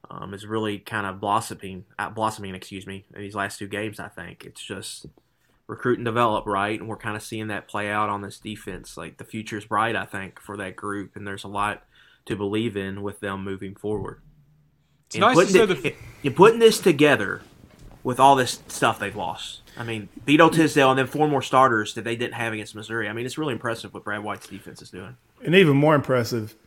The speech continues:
Speaker 3: I think, Adam, is – you had a change at inside linebacker coach, and still you, you, these two young linebackers are this good now.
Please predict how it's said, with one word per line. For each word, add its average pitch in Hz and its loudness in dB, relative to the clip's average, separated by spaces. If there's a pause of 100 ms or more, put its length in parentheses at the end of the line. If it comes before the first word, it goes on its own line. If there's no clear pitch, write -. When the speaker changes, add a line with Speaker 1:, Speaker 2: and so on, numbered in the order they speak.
(300)
Speaker 3:
I 123 4
think, 135 2
Adam, 123 2
is – 120 -4 (560)
you 139 4
had 156 6
a 127 2
change 147 4
at 131 2
inside 139 4
linebacker 127 2
coach, - 0 (1000)
and 117 -2
still 135 6
you, 120 0
you, 131 -6
these 127 2
two 127 0 (140)
young 123 2
linebackers 120 0
are 107 -4
this 110 -2
good 107 -4
now. 104 -6